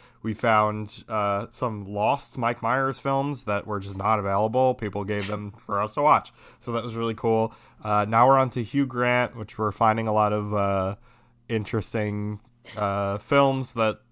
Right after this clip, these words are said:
uh, I mean, we started with Notting Hill, and that was, that's an amazing movie. And, um, but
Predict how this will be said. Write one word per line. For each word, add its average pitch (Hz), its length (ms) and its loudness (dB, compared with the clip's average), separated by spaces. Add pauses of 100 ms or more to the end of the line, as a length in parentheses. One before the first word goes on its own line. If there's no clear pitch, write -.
(100)
uh, 104 420 2
I 143 80 2
mean, 180 160 2
we 147 100 6
started 127 420 4
with 107 160 -2
Notting 104 320 0
Hill, 98 300 -4
and 95 140 -6
that 92 120 -4
was, 95 360 -12
that's 107 260 -6
an 104 100 -4
amazing 98 480 -4
movie. 95 460 -4 (480)
And, 95 600 -6
um, 92 560 -4 (300)
but 104 320 -2